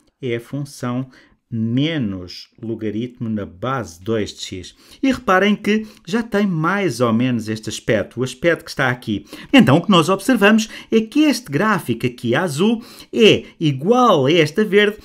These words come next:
mas está deslocado duas unidades para a esquerda, aqui na direção negativa do eixo dos x's. Então,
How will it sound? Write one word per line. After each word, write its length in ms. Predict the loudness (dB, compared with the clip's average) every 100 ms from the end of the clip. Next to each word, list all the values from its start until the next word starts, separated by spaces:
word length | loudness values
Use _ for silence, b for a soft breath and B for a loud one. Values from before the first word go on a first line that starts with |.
| B 0
mas 180 | 0 2
está 420 | 2 0 0 -8
deslocado 840 | -8 0 2 2 0 2 2 0 -6
duas 520 | 0 4 4 4 2
unidades 600 | 0 0 2 0 0 -8 -14 _
para 280 | 4 4 0
a 40 |
esquerda, 440 | -4 0 0 2
aqui 340 | 0 0 -2 -2 B -2
na 120 | 0
direção 600 | 4 2 2 2 2 2 B
negativa 640 | -2 2 2 2 0 2 0
do 180 | 2
eixo 220 | 2 2 -2
dos 140 | -6
x's. 440 | -2 -2 -2 -6 B B -4
Então, 400 | -2 2 0